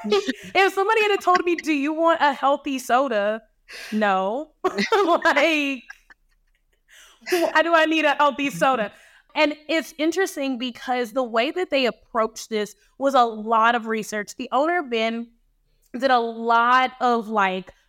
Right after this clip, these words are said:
market research on his target demographic. And the target demographic, if you ever get a chance to study this brand,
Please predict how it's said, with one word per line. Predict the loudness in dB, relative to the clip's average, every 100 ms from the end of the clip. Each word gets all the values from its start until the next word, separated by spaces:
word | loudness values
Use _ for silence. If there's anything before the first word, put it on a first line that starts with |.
| -2
market | 2 2 2 -2
research | -2 -4 -4 -4
on | -4
his | -4 -6
target | -2 0 0
demographic. | -4 0 0 2 -2
And | -2
the | -2
target | -6 -2 0 0 -4
demographic, | -2 -2 -2 0 0 -2 -10 _ _ -6
if | -2
you | 2
ever | 2 0
get | -4
a |
chance | -4 -6 -6
to | -6
study | -4 -2
this | -2 -4
brand, | -2 0 2 0